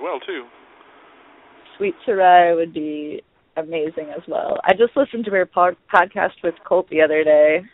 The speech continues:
Speaker 2: What a story.
Speaker 1: She is, she's great. She, she's awesome. I think she's one of the, one of the few that don't get as,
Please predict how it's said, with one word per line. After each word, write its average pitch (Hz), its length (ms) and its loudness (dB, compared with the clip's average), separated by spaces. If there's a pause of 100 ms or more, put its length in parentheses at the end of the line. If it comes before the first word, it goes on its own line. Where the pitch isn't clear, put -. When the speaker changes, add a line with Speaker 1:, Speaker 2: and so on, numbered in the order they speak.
(1000)
Speaker 2:
What 190 140 0
a - 60 -6 (140)
story. 175 260 2
Speaker 1:
She - 100 0
is, 180 80 -8 (160)
she's 156 220 -12
great. 151 280 -16
She, 175 120 -10 (100)
she's 175 160 -8
awesome. 151 320 -6
I 131 80 -6
think 123 240 -14
she's 123 140 -18
one 131 160 -12
of 127 60 -10
the, 117 140 -6 (520)
one 151 120 -6
of 151 60 -4
the 143 140 -4
few 160 160 -8
that 139 80 -6
don't 139 180 -8
get 139 120 -8
as, 131 80 -10